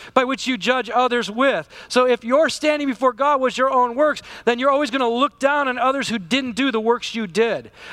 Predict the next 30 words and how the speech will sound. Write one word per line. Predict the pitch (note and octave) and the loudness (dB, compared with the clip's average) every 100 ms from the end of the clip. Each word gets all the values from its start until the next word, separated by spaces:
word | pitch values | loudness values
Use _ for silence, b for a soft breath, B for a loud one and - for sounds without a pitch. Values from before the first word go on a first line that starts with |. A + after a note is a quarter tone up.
| - | 0
But | A#3+ | 2
when | A#3+ | 0
you | A#3+ | -2
realize | C4+ D#4 C#4 A3 | 0 2 0 0
that | A#3+ | -4
you | A3+ B3+ C#4+ B B | -2 0 -2 B B
are | A#3+ | 0
not | B3+ C4+ | 0 -4
standing | - C#4 C#4 C#4 | -4 -2 0 -2
before | G#3 A#3+ | -2 -2
God | G#3+ C4+ C#4 | 0 0 0
accepted, | A#3+ - C4 C4+ - A#3 | -2 -2 -2 -2 -2 -2
loved, | A#3 B3+ G#3+ | 2 0 0
and | A3+ | -4
forgiven | A3 F#3+ C4+ B3+ B B | -4 -2 0 0 B B
because | A3+ B3 A#3+ | -2 0 0
of | G#3+ | -2
your | A3 B3+ | -2 0
good | A#3+ | 0
works, | A3 B3+ C4 | 0 -2 -2
but | A#3 | -4
because | G#3 - A3+ | -6 -2 -4
of | F#3 | 0
the | |
works | G#3 G#3+ A#3+ - | 0 2 0 -2
of | G#3 | -4
God | E3 A3+ A#3 | 0 2 2
in | G#3+ | -2
Christ | - A3 G#3 - | -2 -2 -2 -6
Jesus, | B3+ C#4+ G#3 - | -2 -2 -2 -4